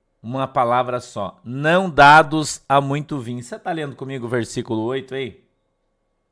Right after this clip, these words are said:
Você tá lendo, você tá vendo que tá escrito? Você tá vendo que tá escrito? "Não dado ao muito vinho." Então,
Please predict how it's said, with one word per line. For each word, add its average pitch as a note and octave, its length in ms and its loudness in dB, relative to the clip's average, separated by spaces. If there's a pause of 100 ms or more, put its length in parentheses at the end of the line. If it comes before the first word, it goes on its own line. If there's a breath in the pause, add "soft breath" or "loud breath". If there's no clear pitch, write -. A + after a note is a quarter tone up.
(160)
Você - 200 -12
tá G#2+ 120 -6
lendo, G#2+ 200 -6
você C#3+ 120 -8
tá C3 140 -4
vendo A#2 320 -6
que - 80 -20
tá - 80 -12
escrito? G2 500 -12 (2500)
Você - 160 -20
tá G#2 140 -18
vendo F#2+ 240 -14
que F2 100 -20
tá - 100 -20
escrito? F#2 520 -20
"Não D3 720 -4
dado C#3+ 840 0 (160)
ao C3 280 0
muito D#3+ 800 -10 (100)
vinho." G2+ 560 -14 (1080)
Então, E3 480 -10